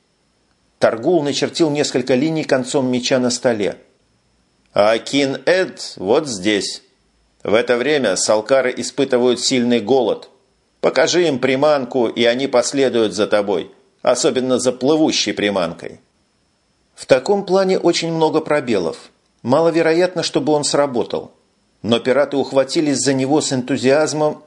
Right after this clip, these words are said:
и так и было решено. Примерно два часа спустя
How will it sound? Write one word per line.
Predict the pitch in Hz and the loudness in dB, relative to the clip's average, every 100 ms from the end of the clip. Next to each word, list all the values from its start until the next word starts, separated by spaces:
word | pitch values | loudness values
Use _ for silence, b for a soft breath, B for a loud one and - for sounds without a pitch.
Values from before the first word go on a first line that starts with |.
| - | -6
и | 131 | -6
так | 131 151 151 | 0 0 0
и | 143 | -2
было | 104 117 113 | 0 0 0
решено. | 107 - 104 92 76 _ _ _ _ _ _ _ _ _ | 0 -4 -4 -6 -8 _ _ _ _ _ _ _ _ _
Примерно | 117 147 214 202 196 | 2 4 2 2 0
два | 170 170 | 2 2
часа | 165 156 165 | 0 -2 0
спустя | 147 - 127 - - 185 190 | 0 -2 -4 -2 0 2 0